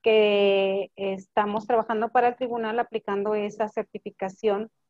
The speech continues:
para, y si aprueban esa certificación, pueden ser peritos, y si no la aprueban, pues no, no, no van a poder ingresar a la, a la licencia de peritos, pero es con la carrera de traducción, porque se supone que con eso demuestras que eres experto en la materia, ¿no?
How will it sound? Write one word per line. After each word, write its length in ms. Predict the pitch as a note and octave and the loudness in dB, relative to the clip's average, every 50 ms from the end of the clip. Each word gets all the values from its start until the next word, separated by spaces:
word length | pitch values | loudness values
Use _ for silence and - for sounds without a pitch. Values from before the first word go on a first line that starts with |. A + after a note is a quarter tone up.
| _ _ _ | _ _ _
para, 540 | A3+ G#3+ G3+ G3 G3 F#3+ F#3+ F#3 F#3 C#4 - - | 2 4 4 4 4 4 4 4 2 0 -2 -2
y 220 | A3+ A3 A3 G#3 | -2 0 0 0
si 340 | - A#3+ A3+ A3 G#3+ G#3 G#3 | 0 2 4 6 6 6 6
aprueban 640 | G3+ G3 G3 G3 - - A#3+ B3 B3 C4+ C#4 C#4+ | 6 4 2 2 0 4 4 6 6 6 4 2
esa 180 | C#4 C4 C#4+ C4 | -2 -4 -6 -6
certificación, 880 | - C4+ C4 - C4+ - C#4 - _ C4+ C4+ C4+ - C4+ A#3+ B3+ D4+ - _ _ _ _ _ _ _ _ _ _ _ _ | -6 -6 -6 -6 -10 -10 -10 -4 _ -2 -2 -2 -4 -6 -6 -6 -8 -10 _ _ _ _ _ _ _ _ _ _ _ _
pueden 300 | A3 A3 G#3+ G#3+ A3 G#3+ | 4 4 4 4 2 0
ser 200 | - A3+ G#3 - | -2 -2 -2 0
peritos, 500 | - G#3+ G3+ F3+ F3 F3 - F#3 F3+ - | -2 -2 -2 -2 -2 -4 -8 -8 -8 -10
y 40 | F#3 | -14
si 140 | - G3+ G3 | -14 -10 -8
no 80 | F#3+ | -6
la 120 | F#3+ G3+ G#3 | -4 -4 -4
aprueban, 340 | G#3 G3+ F#3+ F#3 F#3+ G3+ - | -4 -4 -4 -4 -6 -6 -8
pues 140 | - F3+ F3+ | -10 -8 -8
no, 180 | F3 E3+ E3 - | -8 -8 -10 -12
no, 220 | F#3+ F#3+ F3+ F3+ - _ _ | -12 -12 -12 -12 -12 _ _
no 160 | G3 G3 F#3 | -8 -6 -4
van 180 | F#3 F3+ F3+ F#3 | -4 -2 -4 -4
a 40 | F3+ | -6
poder 280 | F#3 F#3+ F#3 F3+ F#3+ | -6 -6 -6 -6 -6
ingresar 400 | F#3 F#3+ F#3 F#3 F#3 - F#3+ F3+ | -8 -8 -10 -10 -10 -10 -8 -8
a 80 | F3+ F#3 | -8 -8
la, 220 | F#3+ F#3 E3+ - _ _ _ _ _ _ | -10 -12 -14 -14 _ _ _ _ _ _
a 80 | G3 G3 | -12 -10
la 120 | G3 F#3 | -8 -8
licencia 400 | F#3+ F#3 F#3 - G3+ F#3 F#3+ G#3 | -8 -8 -10 -10 -10 -10 -8 -8
de 60 | G3+ - | -8 -8
peritos, 340 | - F#3+ F#3 - - G#3 - | -8 -12 -8 -8 -10 -6 0
pero 200 | - A3 G#3 G#3 | 0 2 2 2
es 240 | G#3 G#3 G#3+ G#3 - | 2 0 -2 -2 -2
con 160 | - C4+ C#4+ | -2 0 0
la 120 | C#4 B3+ - | 0 0 0
carrera 260 | G#3 G3 G3+ G#3 A3+ | -2 -2 0 0 0
de 80 | B3 A#3+ | 0 0
traducción, 420 | - A#3+ A3 A3 A3 E4 D#4+ C4+ | 2 2 2 2 0 -2 -2 0
porque 300 | - A3+ - - G#3+ G3 | 0 -2 0 -2 -4 -4
se 100 | G3 G#3+ | -4 -6
supone 440 | F#3 G#3+ G#3 - - G#3+ G3+ G#3+ A3+ | -8 -8 -8 -4 -4 -4 -4 -4 -4
que 180 | - - A#3 - | -4 -4 -4 -2
con 200 | - A3 G#3 G#3 | -2 -2 -2 -2
eso 180 | G3+ G3 A3+ A#3 | -2 -2 -2 0
demuestras 440 | A3 A3 G#3+ G3+ G3 G3 - A3 - | 0 0 -2 -4 -4 -4 -6 -8 -6
que 100 | - G#3+ | -4 -2
eres 180 | G#3 A3+ A3 - | -2 -2 -4 -6
experto 580 | F#3+ - _ _ _ A#3 A#3+ A#3 A#3 - - F#3+ | -10 -12 _ _ _ 2 2 2 2 -4 -8 -6
en 100 | F3+ F#3 | -4 -4
la 80 | F3+ F3 | -4 -4
materia, 520 | F3+ F3 - - F#3+ F3+ F3+ F3 F3 F3+ - | -6 -8 -6 -6 -6 -6 -6 -8 -14 -14 -20
¿no? 120 | - _ | -20 _